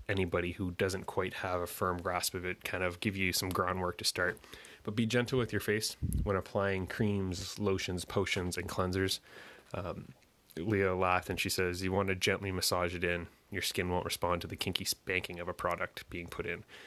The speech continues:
So when you're putting on the product, don't slap yourself silly. Gently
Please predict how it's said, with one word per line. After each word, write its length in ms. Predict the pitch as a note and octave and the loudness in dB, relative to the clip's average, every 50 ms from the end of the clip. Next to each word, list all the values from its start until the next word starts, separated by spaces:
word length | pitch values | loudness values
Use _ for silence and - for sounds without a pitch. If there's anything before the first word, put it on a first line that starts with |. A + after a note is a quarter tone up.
| - - - - | -18 -18 -18 -14
So 200 | - - - G2 | -8 -2 0 2
when 80 | F2+ F2+ | 2 2
you're 80 | F2 | 2
putting 260 | - - G#2+ F#2+ F2+ | 4 4 4 4 4
on 100 | F#2 F#2 | 2 0
the 60 | F2+ E2+ | 0 0
product, 400 | - - F2+ F2 F2 F2 - - | 0 0 0 2 2 0 -2 -2
don't 140 | - F#2 | -2 0
slap 260 | - - - F2+ F2 - | 0 2 2 2 2 2
yourself 320 | F2 - - F2 E2+ - | -2 -2 -2 -2 -2 -2
silly. 360 | - - E2+ F2 F#2+ G2 G2 - - - - _ _ _ - - _ _ _ _ _ - - G2 | 0 0 2 2 2 2 0 -6 -18 -20 -20 _ _ _ -20 -20 _ _ _ _ _ -12 -8 -2
Gently 640 | G2+ G#2 G2 F2+ - - - G2 F#2 F2+ - - | 0 2 2 2 0 -2 -6 -8 -8 -8 -8 -10